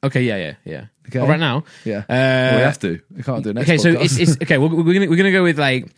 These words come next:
Speaker 1: team A versus team B, right? 'Cause we don't, we bet-
Speaker 2: Yeah, we'll just put a score.
Speaker 1: Yeah. So I think it's gonna be three one to the wi-,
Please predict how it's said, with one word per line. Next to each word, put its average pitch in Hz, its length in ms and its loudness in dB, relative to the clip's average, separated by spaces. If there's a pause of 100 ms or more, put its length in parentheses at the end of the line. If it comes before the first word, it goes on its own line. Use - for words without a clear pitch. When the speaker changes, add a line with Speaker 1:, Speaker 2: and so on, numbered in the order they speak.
(300)
Speaker 1:
team 165 200 4
A 156 80 2
versus 131 220 0
team 127 200 0
B, 110 160 -2
right? 104 300 -4 (460)
'Cause 139 120 2
we 160 80 6
don't, - 280 -2
we 147 160 2
bet- 165 140 6
Speaker 2:
Yeah, 147 100 4
we'll 151 160 2
just 156 200 -2
put 165 160 -4
a 135 200 0
score. 92 480 -4
Speaker 1:
Yeah. 113 380 0
So 147 120 -4
I 165 120 4
think 165 120 0
it's 143 80 -2
gonna 139 180 2
be 117 440 -2 (600)
three 143 300 2
one 110 360 0 (300)
to 151 440 2 (1800)
the 135 100 4
wi-, 147 240 4